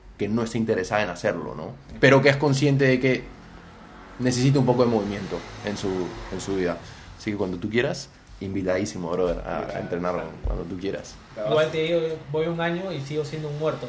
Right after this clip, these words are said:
Speaker 3: Tienes que dejar
Speaker 1: No,
Speaker 3: el,
Speaker 1: qué
Speaker 3: tienes,
Speaker 1: mentira, brother.
Speaker 3: tienes que dejar el ego afuera
Speaker 1: Sí,
Speaker 3: del,
Speaker 1: sí, sí.
Speaker 3: del,
Speaker 1: Eso sí.
Speaker 3: es-, del, del
Speaker 1: Eso sí,
Speaker 2: Bravazo.
Speaker 1: es, y, y eso también es un poco por,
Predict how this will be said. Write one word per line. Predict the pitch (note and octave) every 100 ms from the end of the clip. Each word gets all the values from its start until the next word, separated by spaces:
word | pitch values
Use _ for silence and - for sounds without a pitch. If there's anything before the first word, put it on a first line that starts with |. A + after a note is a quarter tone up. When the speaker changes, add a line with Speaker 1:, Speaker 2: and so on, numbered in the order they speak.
| C3
Speaker 3:
Tienes | D3
que | C#3+
dejar | C3+ C#3+
Speaker 1:
No, | C#3 C#3+ C#3+ C#3
Speaker 3:
el, |
Speaker 1:
qué | D3+
Speaker 3:
tienes, | F3 E3+
Speaker 1:
mentira, | E3 D#3+ B2 A#2
brother. | B2+ B2+
Speaker 3:
tienes | G3+ A3
que | A3+
dejar | F3 F#3+ G3
el | G3+
ego | G#3+ G#3+ A#3 A3+ - -
afuera | D3+ - G3+ G#3 G#3
Speaker 1:
Sí, |
Speaker 3:
del, | A3+ F3
Speaker 1:
sí, | - -
sí. |
Speaker 3:
del, | -
Speaker 1:
Eso | B2 C3+
sí. | C3+ - -
Speaker 3:
es-, | D3+ -
del, | C#3 C3 B2 A#2+
del | B2+ B2 - A2+
Speaker 1:
Eso | A#2 A2
sí, | F#2+ F2+ -
Speaker 2:
Bravazo. | G#2+ G#2+ C3+ E2+
Speaker 1:
es, | -
y, | - F2+ C#3+
y | C#3+
eso | C#3+
también | C3 A#2+ B2+
es | B2+
un | C3
poco | A#2 A#2
por, | B2 G#2+ F2+